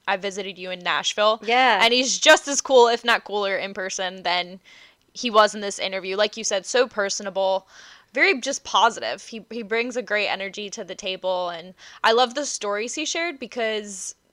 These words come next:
Speaker 1: like we talked about, he wasn't a, you know, first round draft picked flashy kind of guy.
Speaker 2: Oh, no.
Speaker 1: And what he's done for himself just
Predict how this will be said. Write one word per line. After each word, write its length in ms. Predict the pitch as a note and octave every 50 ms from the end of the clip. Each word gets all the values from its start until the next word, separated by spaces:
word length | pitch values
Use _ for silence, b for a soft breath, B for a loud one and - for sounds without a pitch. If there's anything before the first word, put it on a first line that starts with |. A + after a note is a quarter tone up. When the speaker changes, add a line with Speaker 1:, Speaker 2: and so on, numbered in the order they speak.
| _ -
Speaker 1:
like 220 | G3 A3 A3 -
we 80 | A#3+ A#3
talked 300 | - A3 F#3 G3 - -
about, 240 | A3 G#3 G3+ F#3 -
he 120 | - A#3 G#3+
wasn't 400 | F#3+ F#3 G3+ G3 - A#3+ A3+ A3
a, 180 | G#3 G3 F3+ -
you 80 | F#3 G#3
know, 140 | G3 F3+
first 520 | F#3 - - - A3 G#3+ G3+ - - - -
round 340 | G#3+ G3+ G3 G3 G3 G3 G3
draft 420 | F#3+ F#3+ F#3 F#3 F#3+ - - _
picked 260 | - A3 G3 - -
flashy 520 | - - - G3+ F#3+ F#3+ F#3 - - F#3+ F3+
kind 280 | - - G3 G3 F3
of 80 | D#3+ -
guy. 520 | G3 G#3 G#3+ G3 - D3+ - G#3 G3 F#3
Speaker 2:
Oh, 20 | E3+
no. 360 | E3 D#3+ D#3 D3+ D3+ D3+ - _
Speaker 1:
And 540 | - G3 G#3 G#3 G#3 G#3 G#3 G#3 G#3+ G#3 G3
what 180 | A3 A3+ A3+
he's 260 | A3 - A#3 A3+ G3+ F3+
done 300 | - F3+ F#3+ G#3 A3+ A3
for 160 | - A3 G#3
himself 640 | G#3 F#3+ F#3+ F#3+ - - F#3 F3+ G3 G#3+ A3 - -
just 260 | - G3+ G3+ - -